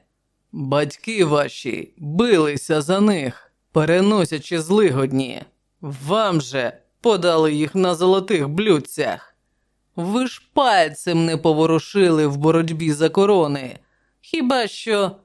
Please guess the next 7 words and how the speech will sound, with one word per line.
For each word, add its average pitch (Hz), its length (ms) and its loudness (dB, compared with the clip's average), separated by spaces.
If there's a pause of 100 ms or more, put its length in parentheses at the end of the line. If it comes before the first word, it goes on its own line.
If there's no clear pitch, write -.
(160)
кілька 165 460 -2
пар 156 320 0
братів 175 640 -4
відправили 143 640 0
на 143 140 0
той 147 220 -2
світ. 170 480 -4